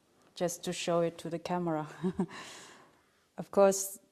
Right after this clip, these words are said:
this is not a special photo. Um, it's a,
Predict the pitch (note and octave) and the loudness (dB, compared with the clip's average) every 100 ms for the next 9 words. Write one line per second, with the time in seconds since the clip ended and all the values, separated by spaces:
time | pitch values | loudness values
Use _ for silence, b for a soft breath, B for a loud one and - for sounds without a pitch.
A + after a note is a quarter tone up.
0 | _ _ _ _ _ _ - G#3+ G#3 G#3 | _ _ _ _ _ _ 2 4 4 2
1 | G#3+ G#3 G#3 F#3+ F#3+ - G3+ G3+ F#3+ F#3 | 8 8 10 8 6 6 6 6 4 4
2 | - A3 A3+ F3 D#3+ - F3+ F3+ F3+ E3+ | 8 6 8 4 4 2 4 4 4 0
3 | E3 b b b b b _ _ _ _ | -4 b b b b b _ _ _ _
4 | - F#3 F3+ - F#3+ | 0 0 2 4 4